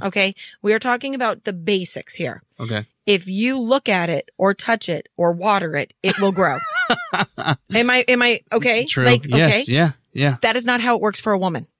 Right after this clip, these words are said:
Speaker 1: That is not how it works for a woman. And I know that so many men out there are going, "She's lying." But look over at your wife right now. Go look at your girlfriend right now. And if she's not looking straight down or out the window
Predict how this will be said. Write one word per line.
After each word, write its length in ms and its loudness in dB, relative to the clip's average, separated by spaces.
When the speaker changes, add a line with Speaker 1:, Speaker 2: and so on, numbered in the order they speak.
Speaker 1:
That 160 2
is 120 -2
not 200 2
how 140 2
it 60 0
works 200 -2
for 100 -2
a 60 2
woman. 260 0
And 160 -2
I 240 0
know 280 -2
that 140 -6
so 300 0
many 280 0
men 300 2
out 280 0
there 300 2
are 140 2
going, 460 2
"She's 260 -6
lying." 460 0
But 160 -2
look 180 2
over 260 0
at 100 -2
your 120 -4
wife 380 -2
right 180 0
now. 380 -2
Go 360 2
look 220 -2
at 80 -4
your 140 -4
girlfriend 420 0
right 160 -2
now. 220 2
And 120 -2
if 120 -2
she's 260 -6
not 180 -2
looking 300 -2
straight 320 -4
down 180 0
or 80 -2
out 200 -6
the 100 -2
window 420 0